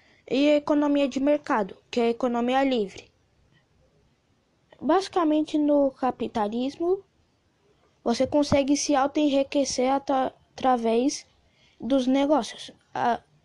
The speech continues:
você pode produzir algo e vender, e continuar assim evoluindo, e de pobre a rico,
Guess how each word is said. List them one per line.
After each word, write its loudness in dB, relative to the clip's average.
você 0
pode -2
produzir 0
algo 2
e 2
vender, 0
e -2
continuar 0
assim -2
evoluindo, 0
e -4
de -2
pobre 4
a 4
rico, 0